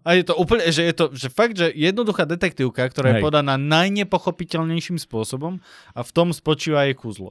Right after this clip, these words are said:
Speaker 2: Áno, a to je presne pre mňa ukážka toho, že ty to nepotrebuješ. Ty nepotrebuješ, že mne príde, že veľmi často ten infodump, či už taký, taký, alebo taký, ale špeciálne ten worldbuildingový expozičný používajú preto, lebo veď oni by to nepocho-, nie.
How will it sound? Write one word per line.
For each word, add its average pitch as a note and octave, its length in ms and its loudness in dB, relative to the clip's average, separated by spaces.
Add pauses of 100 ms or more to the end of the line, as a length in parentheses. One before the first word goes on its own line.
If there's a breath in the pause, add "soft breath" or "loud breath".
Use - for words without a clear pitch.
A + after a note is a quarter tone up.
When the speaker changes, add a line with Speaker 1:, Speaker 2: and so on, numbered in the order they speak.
(120)
Speaker 2:
Áno, C3+ 180 4
a A#2+ 120 -2
to D3 140 6
je G3+ 100 6
presne D3+ 380 2
pre B2+ 180 2
mňa C#3 180 4
ukážka A#2+ 420 0
toho, A2 320 2
že G#2 400 0 (320)
ty A#2+ 160 -2
to B2 180 0
nepotrebuješ. B2+ 760 -2 (180)
Ty A#2 140 -4
nepotrebuješ, C3+ 760 2
že B2+ 160 -2
mne C#3 200 2
príde, F#3+ 240 2
že B2+ 120 2
veľmi C#3 280 2
často B2+ 460 0
ten A2+ 160 -2
infodump, A2+ 640 -2 (140)
či - 200 -2
už C3+ 160 2
taký, B2+ 300 0
taký, B2 300 -2
alebo A2 180 0
taký, A#2 240 -2
ale A2 140 2
špeciálne C3 580 2
ten A#2 140 2
worldbuildingový A2+ 800 2
expozičný A2 640 -2
používajú B2 560 4
preto, A2+ 280 0
lebo A#2+ 260 4 (360 loud breath)
veď F3 260 2
oni F#3 220 4
by F3+ 100 6
to F3 120 2
nepocho-, E3 340 2 (600)
nie. C3+ 480 2